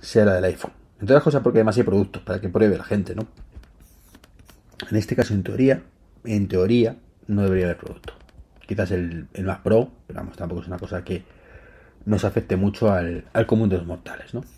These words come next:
Eh, entonces, bueno, mis esperanzas para este W W D C, W W D C,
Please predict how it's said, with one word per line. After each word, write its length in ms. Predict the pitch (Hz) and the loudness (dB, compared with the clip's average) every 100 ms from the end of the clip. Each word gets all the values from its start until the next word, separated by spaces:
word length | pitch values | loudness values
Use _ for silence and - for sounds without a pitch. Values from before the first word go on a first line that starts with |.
| _ - - - - - - - - _ _ | _ -20 -20 -20 -20 -20 -20 -20 -20 _ _
Eh, 380 | 120 123 120 117 | 4 6 6 4
entonces, 240 | 123 156 180 | 4 6 8
bueno, 160 | 165 | 8
mis 140 | 123 113 | 6 2
esperanzas 380 | 101 139 160 | 2 4 4
para 140 | 165 170 | 4 4
este 140 | 165 | 8
W 160 | 151 139 | 8 8
W 200 | 131 120 | 6 6
D 80 | 113 | 6
C, 340 | 131 185 220 - _ _ _ _ - _ _ - 104 | 4 4 0 -14 _ _ _ _ -20 _ _ -8 -2
W 500 | 98 104 92 92 90 | 2 2 2 -2 -2
W 240 | 90 80 | -2 -4
D 120 | 87 | -12
C, 280 | - 175 | 0 0